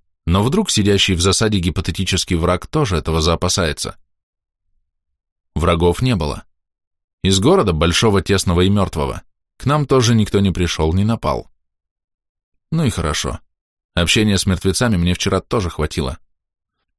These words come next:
Вот момент со спортсменом напрягает немного. Нецеленаправленно ли он пытался мне череп раскроить? Чтобы я не обернулся? Чтобы обеспечил его материалом для перестройки?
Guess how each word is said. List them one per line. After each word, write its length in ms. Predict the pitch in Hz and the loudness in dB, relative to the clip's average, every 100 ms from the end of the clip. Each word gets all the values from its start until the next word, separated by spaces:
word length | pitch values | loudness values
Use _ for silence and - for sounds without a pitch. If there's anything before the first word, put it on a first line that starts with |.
| _ _ _ | _ _ _
Вот 260 | 69 87 107 | -2 0 2
момент 380 | 110 127 139 | 2 4 2
со 100 | - | 0
спортсменом 640 | 131 - 120 - 110 110 117 | 0 2 0 2 0 2 2
напрягает 560 | 120 143 143 147 90 | 0 -2 0 0 0
немного. 480 | 87 87 85 71 55 - _ _ _ _ _ _ _ _ - | 0 0 0 -2 -4 -10 _ _ _ _ _ _ _ _ -2
Нецеленаправленно 920 | 92 - 110 113 120 180 175 160 147 | 0 2 2 2 2 0 0 0 2
ли 100 | 143 | 2
он 160 | 139 127 | 0 0
пытался 460 | 123 123 117 - | -2 0 0 0
мне 180 | 120 131 | 0 0
череп 340 | - 151 90 | 0 -2 -2
раскроить? 580 | 82 - - 80 69 - - _ _ _ _ _ _ - | -4 -4 -4 -4 -4 -10 -20 _ _ _ _ _ _ -8
Чтобы 300 | - 85 90 | -2 2 2
я 100 | 90 | 2
не 100 | 90 | 2
обернулся? 640 | 90 90 117 156 - - _ _ _ _ _ | 4 2 2 0 -4 -8 _ _ _ _ _
Чтобы 280 | - 117 113 | -4 2 4
обеспечил 500 | 113 - 131 - 113 | 2 2 0 2 4
его 200 | 110 117 | 4 4
материалом 580 | 117 120 143 120 80 80 | 2 0 0 0 0 -2
для 100 | 85 | -2
перестройки? 680 | 95 101 - 87 76 - | -2 -2 -2 -4 -4 -10